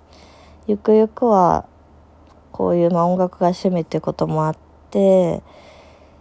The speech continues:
ね、防音室を作る、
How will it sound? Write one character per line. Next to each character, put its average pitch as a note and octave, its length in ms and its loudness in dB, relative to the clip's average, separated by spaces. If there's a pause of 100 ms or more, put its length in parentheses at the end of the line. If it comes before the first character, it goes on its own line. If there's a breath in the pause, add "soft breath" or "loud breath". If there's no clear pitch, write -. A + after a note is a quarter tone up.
(180)
ね、 F#3 260 0
防 G3+ 380 0
音 G#3 140 0
室 D#3 840 -4 (480)
を E3 260 -6 (560)
作 - 360 -4
る、 D3 280 -4